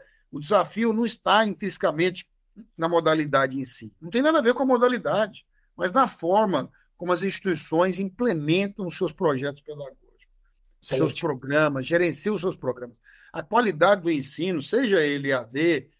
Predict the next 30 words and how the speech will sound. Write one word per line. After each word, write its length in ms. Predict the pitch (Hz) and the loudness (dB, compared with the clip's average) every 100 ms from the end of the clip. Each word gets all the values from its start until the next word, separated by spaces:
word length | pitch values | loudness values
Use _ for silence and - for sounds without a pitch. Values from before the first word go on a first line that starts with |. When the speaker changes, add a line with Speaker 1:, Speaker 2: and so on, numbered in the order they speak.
| _ | _
Speaker 1:
ou 240 | 165 202 214 | 0 0 2
presencial, 1000 | 185 160 156 147 - 113 160 165 131 - _ _ | 4 4 4 -4 -4 -2 2 2 0 -10 _ _
depende 400 | 165 175 214 208 | -2 -2 -2 -4
fortemente 520 | - 226 214 170 190 | 0 0 0 -4 -4
do 100 | 185 | -4
compromisso 880 | 190 226 233 247 254 175 185 240 - | -6 -4 -4 0 0 0 0 0 0
da 120 | 208 | 0
instituição, 580 | 202 - 214 - 131 156 | 0 -2 -8 -6 -6 -6
do 100 | 151 | -8
comprometimento 840 | - 214 247 233 254 180 165 226 - | -10 -4 0 0 -2 -4 -2 -2 -2
das 100 | 233 | -6
instituições 560 | - 180 - 202 254 - _ _ _ - | -4 -8 -2 0 0 -2 _ _ _ 0
com 80 | |
aquilo 540 | 285 - - 294 320 - | 2 0 -2 0 0 -2
que 220 | 254 - - | -10 -10 2
ela 420 | 254 330 359 302 | 8 8 8 2
propôs, 760 | - 180 147 143 117 110 - _ _ _ | 2 -2 -2 -6 -6 -8 -20 _ _ _
não 380 | 156 151 - - | 0 4 4 2
com 160 | - 302 | -6 -6
o 40 | |
que 140 | - 226 | 0 0
o, 120 | 156 - _ | 0 -4 _
com 140 | 214 | -2
o 100 | 220 | -2
que 120 | 220 202 | -2 -4
está 300 | - 214 214 | -2 2 2
escrito, 560 | - - 185 170 - | 0 -2 0 0 -2
igual 220 | 139 190 | -2 0
você 220 | 220 185 190 | 0 -2 2
falou. 400 | 190 156 147 | 2 2 -4